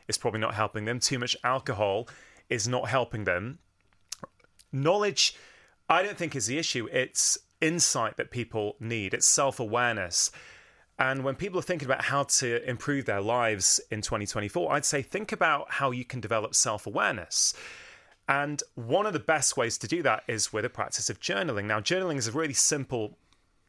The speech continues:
uh, method that you can do in a variety of different ways. You know, you can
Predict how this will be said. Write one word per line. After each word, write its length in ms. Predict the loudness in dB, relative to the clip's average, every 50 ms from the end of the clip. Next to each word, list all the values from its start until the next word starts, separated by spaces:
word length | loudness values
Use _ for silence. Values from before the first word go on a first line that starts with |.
| -4
uh, 240 | -2 0 0 0 0 -2
method 440 | 0 0 0 0 0 -4 -6 -4 -4
that 120 | -4 -4
you 140 | -4 -6 -4
can 160 | -4 -6 -6
do 240 | -2 -2 -2 -2 -2
in 100 | -2 -4
a 40 | -2
variety 340 | 0 2 2 2 0 0 -2
of 80 | -2
different 260 | -4 -4 -4 -4 0
ways. 440 | 2 2 2 2 0 0 0 0 0 -2 _ _ _ _ _ _ _ _ _ _ _ -20 -18 _
You 100 | -6 -2
know, 80 | -2 -2
you 200 | -2 -2 -6 -8
can 340 | -4 -4 -4 -4 -4 -4